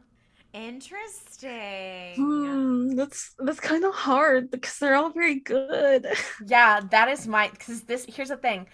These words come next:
Speaker 3: Usually when I bring one, I know what my answer is, and I've, as I was saying that, I was like, "Oh, sh-, I really don't know what I'm gonna do."
Speaker 1: Damn. See, the problem is I wa-, I need to know more about Tala. You know?
Speaker 3: Well, you gotta work with what you got to give your
Speaker 1: Okay.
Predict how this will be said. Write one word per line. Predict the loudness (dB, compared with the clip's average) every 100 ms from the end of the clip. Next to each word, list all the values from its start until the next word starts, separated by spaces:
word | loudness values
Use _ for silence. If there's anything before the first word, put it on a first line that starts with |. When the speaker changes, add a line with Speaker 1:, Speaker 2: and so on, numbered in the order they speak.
| -20 _ -16
Speaker 3:
Usually | -12 -10 -8 -6
when | -4
I | -4
bring | -4 -6 -2
one, | -2 0
I | 2 0
know | 0 2
what | 2 0
my | -2
answer | -2 -4 -6 -6
is, | -4 -4
and | -4 0
I've, | 0 0 2
as | 2 4
I | 0
was | -2 -4
saying | -6 -2
that, | 4 4
I |
was | 4
like, | 0 2
"Oh, | 2 2
sh-, | -6 -16 -18 -6
I | 2 4
really | 2 -6 -4
don't | -6 -6
know |
what | -4 -4
I'm |
gonna | -4 -8
do." | -6 -6 -8 -10 _ _ _ _
Speaker 1:
Damn. | -18 -16 -14 -16 -18 -20 -14
See, | -10
the | -8
problem | -8 -6 -2
is |
I | 0
wa-, | 0
I | 0
need | -2 -6
to | -6
know | -4
more | 0
about | 2 2 0
Tala. | -12 -12 -10 -10 -12 -18 _ _ _ _ _ _ _ _ _ -10
You | -6 -4
know? | -2 -4 -6 _ _ _ _ -2
Speaker 3:
Well, | -2
you | -2 0
gotta | 4 4
work | 2 -4
with | -6 -10
what | -8
you | -4
got | -4 -4
to | -8
give | -6
your | 0
Speaker 1:
Okay. | 2